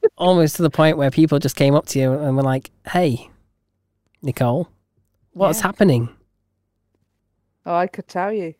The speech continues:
Speaker 1: yeah.
Speaker 2: Which,
Speaker 1: I always know what's happening.
Speaker 2: which is the next one.
Speaker 1: Yeah.
Speaker 2: A huge "What is happening?" sign.
Speaker 1: That sign's
Speaker 2: But
Speaker 1: weird
Speaker 2: I don't think it
Speaker 1: making
Speaker 2: does
Speaker 1: my
Speaker 2: say
Speaker 1: eyes
Speaker 2: "What is happening." I think it says "What's happening." But it's kind of like, it's almost like it's,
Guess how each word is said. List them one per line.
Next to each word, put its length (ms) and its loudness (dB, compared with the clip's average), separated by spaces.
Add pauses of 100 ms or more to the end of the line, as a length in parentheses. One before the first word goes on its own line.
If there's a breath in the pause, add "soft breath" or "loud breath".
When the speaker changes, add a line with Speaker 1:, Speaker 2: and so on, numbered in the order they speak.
Speaker 1:
yeah. 240 -16
Speaker 2:
Which, 280 -2
Speaker 1:
I 60 -8
always 160 -8
know 60 -20 (160)
what's 200 -20
happening. 160 -10
Speaker 2:
which 160 2
is 80 4
the 100 4
next 220 -2
one. 220 0 (880)
Speaker 1:
Yeah. 260 -8 (180)
Speaker 2:
A 60 2
huge 480 2
"What 500 0
is 200 0
happening?" 380 -2
sign. 340 -6 (1700)
Speaker 1:
That 180 -8
sign's 260 -2
Speaker 2:
But 140 2
Speaker 1:
weird 300 -4
Speaker 2:
I 20 -2
don't 200 2
think 120 2
it 80 2
Speaker 1:
making 80 -6
Speaker 2:
does 160 4
Speaker 1:
my 40 -4 (120)
Speaker 2:
say 60 4
Speaker 1:
eyes 80 2
Speaker 2:
"What 280 0
is 160 -2
happening." 320 -4
I 40 0
think 180 2
it 40 -12
says 240 -4
"What's 300 -4
happening." 400 -10 (340 soft breath)
But 120 -6
it's 60 -10
kind 200 2
of 100 2
like, 340 0 (1600)
it's 120 -20
almost 400 0
like 180 2
it's, 120 -2